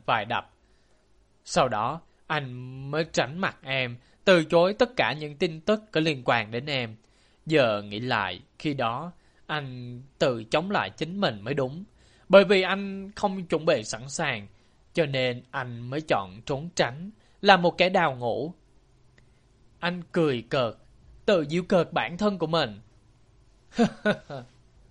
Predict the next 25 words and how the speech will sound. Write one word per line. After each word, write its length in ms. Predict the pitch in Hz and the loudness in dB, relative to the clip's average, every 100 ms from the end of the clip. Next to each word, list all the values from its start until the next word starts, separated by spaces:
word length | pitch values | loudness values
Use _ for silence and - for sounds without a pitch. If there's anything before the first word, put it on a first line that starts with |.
| - - - | -20 -20 -10
Hạ 340 | - 165 101 | 2 2 2
Vũ 260 | 98 113 123 | -4 -6 -4
Anh, 320 | 131 123 113 117 _ _ _ _ _ _ _ - | -4 -6 -10 -18 _ _ _ _ _ _ _ 0
trên 440 | 170 139 120 120 | 2 2 -2 -10
chiến 220 | 131 139 156 | -8 -8 -4
trường, 420 | 170 113 98 104 - _ | -2 -2 -6 -16 -20 _
mọi 260 | - 165 139 | 0 2 4
việc 380 | 151 160 - - | 2 2 0 -4
đều 280 | 160 143 113 | -2 -2 -2
thuận 260 | 139 123 | -8 -6
lợi, 340 | 123 117 101 113 - _ - - | -2 0 -2 -8 -20 _ -18 6
vậy 160 | 226 | 6
mà 320 | 180 180 170 170 | 8 4 4 4
lại 240 | 170 143 | 2 2
là 240 | 160 156 | 2 0
một 240 | 143 135 - | 0 -4 -2
kẻ 120 | 143 | 0
đào 320 | 170 156 127 | 2 0 0
ngũ, 420 | 113 107 101 135 - _ - - | -4 -8 -8 -10 -14 _ -20 -2
rồi 580 | 151 147 120 113 104 - _ - | 4 4 4 0 -4 -12 _ -2
lại 440 | 139 117 95 104 | 0 2 0 -4
có 160 | 113 196 | -2 0
việc 260 | 180 123 | 2 0
xảy 260 | - - 117 | -4 -10 -8
ra, 420 | 131 139 127 120 | -4 -4 -4 -8